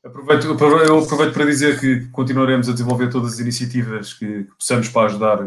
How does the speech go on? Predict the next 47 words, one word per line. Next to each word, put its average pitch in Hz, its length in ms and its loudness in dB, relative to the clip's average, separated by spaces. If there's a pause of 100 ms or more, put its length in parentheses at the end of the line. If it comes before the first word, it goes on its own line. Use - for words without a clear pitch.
(140)
as 98 80 -8
vidas 104 380 -4
dos 98 100 -10
nossos 104 220 -4
clientes 107 320 -6
e 104 60 -4
do - 80 -8
setor, 120 560 0 (300)
tais 101 160 -2
como 104 140 -4
as 101 60 -2
ofertas 104 340 -4
que - 80 -12
referia 101 520 -4
anteriormente, 110 680 0 (560)
ahm, 117 440 4
tal 98 200 -2
como, 101 240 -2
como 101 180 -4
o 101 40 -4
mês 101 180 -4
de 104 60 -10
abril 117 320 -2
que - 80 -6
oferecemos 101 340 -6
a 101 80 -10
todos 107 220 -10
os - 60 -18
nossos 101 200 -10
clientes, 135 380 0
ou 101 200 2
a 101 80 0
Real, 120 540 2
as 101 100 -16
parcerias 107 540 -4
que - 140 -14
fizemos 107 320 -4
com, 98 180 -12
com - 160 -18
o 92 60 -8
Real, 117 320 2
Reatia 110 600 0 (340)
e 101 80 -8
com 101 120 -14
o 104 140 -20
White - 160 -20
Balance. 139 460 -16